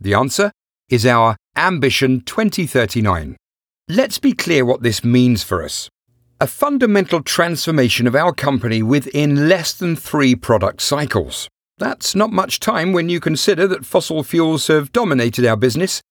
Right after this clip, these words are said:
since the invention of the car by Carl Benz and Gottlieb Daimler some one hundred and thirty years ago. But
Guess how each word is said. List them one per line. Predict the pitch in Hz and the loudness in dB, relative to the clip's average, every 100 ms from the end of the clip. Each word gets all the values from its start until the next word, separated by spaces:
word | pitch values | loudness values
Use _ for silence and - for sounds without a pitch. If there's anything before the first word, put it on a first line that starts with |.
| _ | _
since | - 220 170 | -4 -2 -2
the | - 127 | 0 0
invention | 107 185 214 123 | 2 2 2 0
of | 101 | -2
the | 95 | -2
car | 131 170 | 0 0
by | 185 180 | 0 -4
Carl | - 196 190 160 | 0 0 0 0
Benz | 226 254 135 - - | 2 2 0 -4 -8
and | 156 180 151 | -4 -4 -2
Gottlieb | 147 180 170 165 143 | -2 0 0 -2 2
Daimler | 185 175 165 | 2 2 0
some | - 170 170 156 | 0 -2 -2 -6
one | - 160 165 | 0 0 2
hundred | 160 160 147 | -2 -2 -2
and | 127 | 0
thirty | 165 156 - | 2 0 -2
years | 135 233 139 | -2 0 0
ago. | 95 73 - _ _ | -2 -4 -8 _ _
But | - | -4